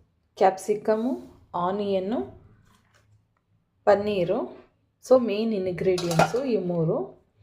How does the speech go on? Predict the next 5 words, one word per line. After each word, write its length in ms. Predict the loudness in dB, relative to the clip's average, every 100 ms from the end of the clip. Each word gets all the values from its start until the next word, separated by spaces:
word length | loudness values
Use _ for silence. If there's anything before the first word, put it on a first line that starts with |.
| -20 -20 -6 -2
ಈಗ 120 | 0 -2 -4 -12 _ 0
ಕಸ್ತೂರಿ 420 | 0 4 4 4 -2
ಮೇಥಿ, 360 | -4 -4 -2 -2 -4 -14 _ _ _ _ _ _ -20 _ _ _ -14 2
ಗೋಡಂಬಿ, 440 | 4 4 0 -2 -2 -6 -10 -6 -4 -6 -10 -12 -14 -14 -16 -20 -20 -20 -10 -4
ಗಸಗಸೆ, 540 | -4 2 2 2 0